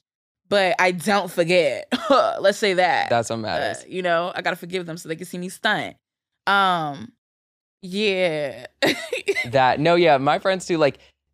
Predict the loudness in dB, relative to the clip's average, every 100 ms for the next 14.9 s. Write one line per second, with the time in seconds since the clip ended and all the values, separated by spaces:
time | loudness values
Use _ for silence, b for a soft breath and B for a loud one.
0 | -2 -2 0 -2 0 0 0 -4 0 2
1 | 2 0 -4 -4 -4 -4 -4 -4 -2 -2
2 | -2 -4 -4 -6 -4 -4 -4 -4 -6 -10
3 | -8 -8 -6 -8 -8 -10 _ _ -12 -10
4 | -10 -12 -8 -4 -2 -2 -2 -6 -6 -6
5 | -6 -8 -6 -8 -8 -10 -10 -8 -8 -10
6 | -8 -6 -8 -10 _ -8 -6 -6 -8 -2
7 | 2 4 4 6 4 2 0 2 4 4
8 | 4 4 4 2 2 0 2 2 2 0
9 | 0 2 2 2 2 2 2 2 2 2
10 | 0 -2 -2 0 -2 -2 -10 -8 -8 0
11 | 2 4 2 4 2 2 -6 -2 0 0
12 | -2 -2 -2 -2 0 2 2 0 -6 -4
13 | -8 -10 -10 -8 -2 0 0 0 0 -2
14 | -6 -8 -4 -4 -2 -2 -2 -4